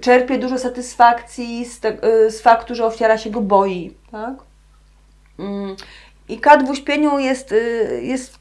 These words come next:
jest, mm, osoba, która jest w roli kata uśpienia, uśpieniu, y, ma poczucie, że cały czas kontroluje sytuację. Tak? To jest, to jest taka, to jest taka po-, postawa, w której, y, której no,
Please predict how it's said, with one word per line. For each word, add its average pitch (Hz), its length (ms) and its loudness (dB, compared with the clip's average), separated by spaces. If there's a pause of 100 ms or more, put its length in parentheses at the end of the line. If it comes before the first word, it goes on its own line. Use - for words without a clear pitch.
jest, 254 480 -8
mm, 233 560 -8 (920)
osoba, 269 340 4
która 254 200 2
jest 247 120 0
w 247 40 -10
roli 277 260 0
kata 254 220 -2
uśpienia, 277 580 -6 (360)
uśpieniu, 277 640 -6 (840)
y, - 60 -6
ma 269 180 6
poczucie, 285 440 -4
że 254 120 -2
cały 269 160 -2
czas 269 140 -6
kontroluje 247 540 -4
sytuację. 208 760 -10 (500)
Tak? 240 180 -16 (220)
To 240 160 -12
jest, 233 460 -16
to 247 80 -4
jest 226 240 -4
taka, 240 460 0 (240)
to 240 80 -4
jest 240 120 -8
taka 247 240 -2
po-, 220 260 -4
postawa, 226 480 -4
w 220 80 -18
której, 214 400 -8 (920)
y, - 40 -14
której 226 340 0
no, 247 460 -2